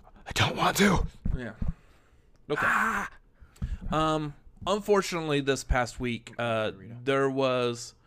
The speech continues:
Speaker 2: the passing of
Speaker 1: Mm.
Speaker 2: what I would say two pretty big movie icons.
Speaker 1: Yep.
Speaker 2: Uh, you had Ian Holm, uh, very well known for Ash in Alien and for Bilbo
Speaker 1: Bilbo.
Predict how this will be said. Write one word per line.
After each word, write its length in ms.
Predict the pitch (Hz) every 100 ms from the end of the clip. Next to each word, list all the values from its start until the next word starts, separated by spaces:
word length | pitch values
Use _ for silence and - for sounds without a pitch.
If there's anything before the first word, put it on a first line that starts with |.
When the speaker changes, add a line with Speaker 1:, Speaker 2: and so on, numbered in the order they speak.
| _ _ -
Speaker 2:
the 80 | 131
passing 680 | - 143 120 - 127 123 -
of 280 | 120 117 110
Speaker 1:
Mm. 60 |
Speaker 2:
what 160 | 127 196
I 100 | 294
would 160 | 311
say 320 | 196 - 160 127 -
two 400 | - 226 233 156
pretty 360 | - 190 185
big 480 | 120 147 143 131 117 - - - -
movie 480 | 127 139 131 120 -
icons. 640 | 117 107 104 90 90 - -
Speaker 1:
Yep. 280 | 113 110 135
Speaker 2:
Uh, 220 | 131 123
you 120 | 117 135
had 220 | 143 -
Ian 260 | 170 240
Holm, 500 | 185 151 135 107 120 - - _ _ - - - -
uh, 260 | 131 127 123
very 300 | 113 156 185
well 240 | 160 156
known 380 | 151 139 139 131
for 580 | 120 131 123 120 117 -
Ash 520 | 120 120 127 - - -
in 340 | 139 123 120 113
Alien 500 | 117 113 107 104 104 - - -
and 260 | 127 120 113
for 360 | - 113 107 107
Bilbo 640 | 117 127 117 117 110 110
Speaker 1:
Bilbo. 200 | 131 104